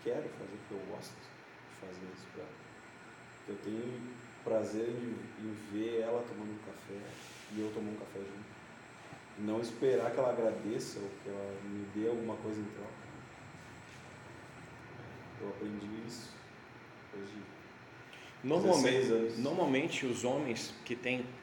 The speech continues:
Speaker 2: é, habilidades manuais, que gostam de fazer as próprias coisas em casa, têm a linguagem do serviço. Normalmente, é um, é um indicador. Então, por exemplo, você gosta de fazer as coisas em casa. É uma forma que você tem de demonstração de carinho, de que você sabe trocar uma telha, de que você sabe roçar, cortar tua grama,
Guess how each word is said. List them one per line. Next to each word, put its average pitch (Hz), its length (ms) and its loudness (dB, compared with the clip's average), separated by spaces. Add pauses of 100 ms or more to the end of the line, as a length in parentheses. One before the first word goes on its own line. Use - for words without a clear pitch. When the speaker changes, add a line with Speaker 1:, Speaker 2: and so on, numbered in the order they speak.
(100)
Speaker 2:
é, 104 140 2
habilidades 113 640 4
manuais, 110 640 2
que 101 100 -4
gostam 110 360 0
de - 60 -6
fazer 107 200 4
as 107 120 2
próprias 127 360 0
coisas 98 280 2
em 95 60 -4
casa, 104 400 0
têm 135 180 2
a 127 40 4
linguagem 98 360 2
do 90 60 -4
serviço. 92 440 -8 (280)
Normalmente, 110 640 -2
é 107 40 -2
um, 117 160 -2 (120)
é 110 40 -2
um 120 80 2
indicador. 117 520 2 (100)
Então, - 120 -8
por 104 120 0
exemplo, 92 180 -4 (460)
você - 140 -2
gosta 180 260 4
de 170 80 -2
fazer 147 280 4
as 147 100 2
coisas 143 240 4
em 139 40 2
casa. 98 380 2 (1200)
É 123 80 6
uma 170 160 6
forma 156 260 4
que 151 80 -4
você 143 180 2
tem 151 200 2
de 135 100 0
demonstração 139 680 2
de 139 100 -2
carinho, 135 420 4
de - 80 -4
que 117 100 -4
você 107 100 -2
sabe 117 220 0
trocar - 220 -6
uma 135 140 0
telha, 135 300 0
de 98 100 -6
que 95 100 -6
você 92 120 -6
sabe 95 280 -2
roçar, 110 500 0
cortar 92 240 -4
tua 113 180 -2
grama, 95 360 -2